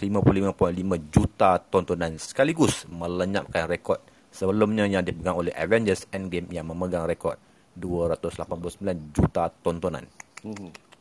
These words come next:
Speaker 1: Ini juga menggandakan jumlah tontonan trailer filem kedua iaitu Spider-Man Far From Home yang berjaya mendapat tontonan seramai seratus tiga puluh lima juta orang. Hmm. Sekiranya tahap kegembiraan ini berterusan, Sony Pictures dan Marvel Studios akan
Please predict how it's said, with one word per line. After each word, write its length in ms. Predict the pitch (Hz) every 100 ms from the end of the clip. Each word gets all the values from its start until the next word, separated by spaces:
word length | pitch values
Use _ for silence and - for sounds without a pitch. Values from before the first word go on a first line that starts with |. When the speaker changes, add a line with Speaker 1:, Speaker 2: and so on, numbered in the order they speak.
| _ - _ _ _ _ -
Speaker 1:
Ini 160 | 87 85
juga 160 | 92
menggandakan 720 | 101 104 98 101 113 117 113
jumlah 400 | 101 107 104 -
tontonan 400 | - 113 123 117
trailer 320 | 110 135 123 101
filem 320 | - 98 95
kedua 320 | 95 92 92
iaitu 400 | 90 87 98 104
Spider-Man 560 | 87 - 131 131 110 101
Far 540 | - - 147 123 95
From 240 | - 90 82
Home 220 | 90 87
yang 160 | 85 78
berjaya 400 | 73 82 92 95
mendapat 340 | 87 87 -
tontonan 300 | 87 85 82
seramai 340 | - 85 80
seratus 460 | 78 - 82 87 82
tiga 160 | - 78
puluh 160 | 82
lima 140 | 90 90 85
juta 320 | 73 80 78
orang. 200 | 87 67 - _ _ _
Hmm. 220 | 98 92
Sekiranya 840 | - - - 117 104 107 95 92
tahap 300 | 85 87 90 76 _
kegembiraan 480 | 90 80 87 87
ini 140 | 80 87
berterusan, 720 | 78 98 - 87 87 87 80
Sony 260 | - 95 90
Pictures 380 | - 85 98
dan 160 | - 87
Marvel 260 | 85 85 85
Studios 380 | - 90 85
akan 240 | - -